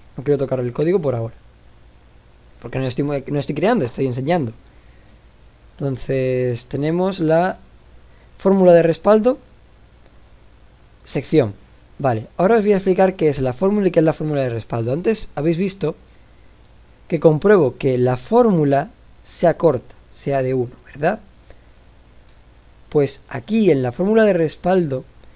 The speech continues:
es donde está siempre la fórmula. Fórmula de respaldo es, por así decirlo, la fórmula original, que no varía, que se restablece,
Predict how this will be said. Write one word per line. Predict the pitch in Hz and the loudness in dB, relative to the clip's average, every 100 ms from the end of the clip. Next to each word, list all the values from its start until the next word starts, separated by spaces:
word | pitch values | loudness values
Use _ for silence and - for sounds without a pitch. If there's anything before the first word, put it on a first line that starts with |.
| - - - | -20 -20 -4
es | 190 190 | -2 2
donde | 170 139 | 0 0
está | 123 - 185 | -2 -4 -4
siempre | 147 123 | -4 -4
la | 117 | -4
fórmula. | 202 135 107 113 - - - - - - - | -4 -4 -6 -12 -20 -20 -20 -20 -20 -20 -4
Fórmula | 202 226 220 | 0 4 4
de | 208 | 4
respaldo | 190 190 202 190 196 - - | 2 2 0 2 -2 -4 -4
es, | 170 | -4
por | - 156 | -4 -6
así | 147 | -2
decirlo, | 170 156 180 151 139 160 - - - - - - - - - - - - - | -2 -2 -2 -2 -6 -10 -20 -20 -20 -20 -20 -20 -20 -20 -20 -20 -20 -20 -10
la | 131 127 | -4 -4
fórmula | 127 233 226 151 139 - | 0 2 2 2 0 -2
original, | 147 143 123 139 160 147 107 - - | -4 -4 -6 -4 0 0 -2 -8 -10
que | 131 | -4
no | 160 | 0
varía, | 151 175 127 104 - - - - - - - - - - - - - | 2 2 0 -4 -14 -20 -20 -20 -20 -20 -20 -20 -20 -20 -20 -16 -8
que | 135 | -6
se | - | -4
restablece, | 131 117 120 131 208 208 | -4 -4 -6 2 2 2